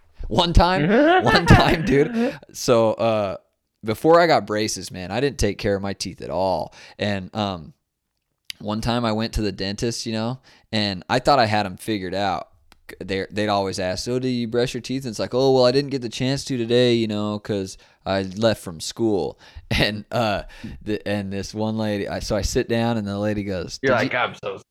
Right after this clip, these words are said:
Speaker 2: smart."
Speaker 1: Yeah, I'm like, "These
Speaker 2: <laughs>
Speaker 1: fucking stupid ass dentists go to school for seven years, don't even know I didn't brush my teeth." And, uh,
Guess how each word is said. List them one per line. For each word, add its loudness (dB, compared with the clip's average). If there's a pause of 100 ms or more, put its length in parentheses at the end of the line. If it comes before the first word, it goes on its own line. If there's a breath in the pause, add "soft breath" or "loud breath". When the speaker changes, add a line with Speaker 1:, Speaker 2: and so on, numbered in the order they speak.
Speaker 2:
smart." -6
Speaker 1:
Yeah, 6
I'm 0
like, 4
"These 4
Speaker 2:
<laughs> -
Speaker 1:
fucking 4
stupid 0
ass 0
dentists -6
go -2
to -4
school -2
for 0
seven 4
years, 6
don't 6
even 2
know 2
I 2
didn't 0
brush 0
my -2
teeth." 0 (420 loud breath)
And, 2
uh, 0